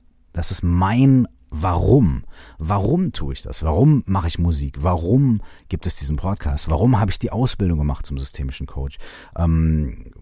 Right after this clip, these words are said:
warum setze ich mich nicht einfach nur zu Hause hin und mache das für mich und höre meine Musik oder schreibe meine Lyrics oder, ähm, mach meine Meditationspraxis? Warum, warum mache ich das nicht nur alleine für mich hinter meinen verschlossenen Türen, sondern warum,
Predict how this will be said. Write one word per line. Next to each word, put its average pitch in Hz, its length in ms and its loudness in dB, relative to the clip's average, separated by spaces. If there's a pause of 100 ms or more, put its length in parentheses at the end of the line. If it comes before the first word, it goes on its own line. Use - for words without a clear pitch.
(120)
warum 87 580 2 (200)
setze - 260 -2
ich 104 40 -2
mich 98 100 0
nicht 110 180 0
einfach 101 220 0
nur 104 140 4
zu 107 120 0
Hause 90 220 2
hin 143 320 2
und 98 140 4
mache 98 160 2
das - 160 -2
für - 160 0
mich 104 600 4 (120)
und 90 240 0 (260)
höre 107 180 4
meine 92 220 4
Musik 95 440 2
oder 85 180 0
schreibe 85 240 -6
meine 80 180 2
Lyrics 113 340 4
oder, 76 200 -2 (400)
ähm, 78 400 0 (500)
mach 90 380 -6
meine 87 260 2
Meditationspraxis? 87 880 0
Warum, 107 380 2
warum 117 180 2
mache 127 140 4
ich 110 60 -4
das - 180 -4
nicht 123 160 -2
nur 110 100 -2
alleine 117 300 2
für 107 140 0
mich 143 140 0
hinter 113 220 -2
meinen 107 300 0
verschlossenen 90 800 -4
Türen, 104 480 -2 (460)
sondern 101 420 2
warum, 120 580 0